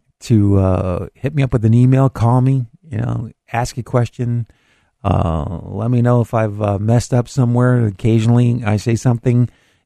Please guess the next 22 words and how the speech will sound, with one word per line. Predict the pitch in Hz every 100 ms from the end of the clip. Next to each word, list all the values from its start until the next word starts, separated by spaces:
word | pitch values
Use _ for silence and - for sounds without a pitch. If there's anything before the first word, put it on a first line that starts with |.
| _
and, | 117 113 110
uh, | 107 101 101 -
I'm | 104 107 - 113 131
not | 110 110
paying | 117 113 110
super | - 135 127 131
close | - 127 123
attention | 110 127 123 127
because | 110 - 107
something | 120 117 107
happens | 113 120 131 131 120 113
and, | 104 104
uh, | 101 95 98 - - _ _ _ _ -
uh, | 90 90 92 82 131
you | 135 139 143
know, | 98 98 - _ _ _ _ _ _ _ _
I | 101
may | 110
not | 113 110
have | 92 -
said | 127 113
it | 110